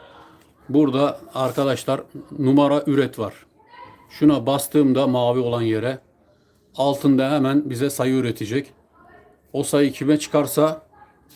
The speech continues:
kaç çıkarsa seksen üçe kadar. Hemen oradan sayıyı okuyup kime çıktığını söyleyeceğim. Ve ikincisi bir daha basacağım. O da yedek alıcı olacak. Bakın, bunu tekrar tekrar söylüyorum. Sonra kimse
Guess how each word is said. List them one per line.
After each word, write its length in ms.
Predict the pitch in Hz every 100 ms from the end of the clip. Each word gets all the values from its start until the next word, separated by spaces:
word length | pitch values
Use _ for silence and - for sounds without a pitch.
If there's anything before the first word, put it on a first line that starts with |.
| _ _ _ _ _
kaç 280 | 160 147
çıkarsa 400 | - - 120 -
seksen 380 | 139 139 - 131
üçe 220 | 120 135
kadar. 320 | 123 110 95 - _ _ _ _ - - -
Hemen 280 | 143 151 143
oradan 480 | 147 131 120 143 143 - -
sayıyı 360 | - 139 131 123
okuyup 500 | 135 - 127 143 -
kime 240 | 143 147
çıktığını 460 | 147 113 131 120 143
söyleyeceğim. 560 | - 120 120 110 139 151 _ - _ - - - - -
Ve 240 | 135 151 147
ikincisi 720 | 151 156 143 135 - 160 160 -
bir 140 | 123 151
daha 200 | 151 131
basacağım. 460 | 123 - 113 147 151
O 120 | 143 147
da 100 | 151
yedek 360 | 131 131 151
alıcı 300 | 135 123 120
olacak. 460 | 113 110 113 151 - - -
Bakın, 340 | 120 - 131 - _ _ _ _ _ _ _
bunu 400 | 113 120 131 - -
tekrar 340 | 120 - 131
tekrar 260 | - 120 117
söylüyorum. 600 | - 113 113 120 120 139 _ _ _ _ _ _ _ -
Sonra 220 | 120 120
kimse 480 | - 120 - 127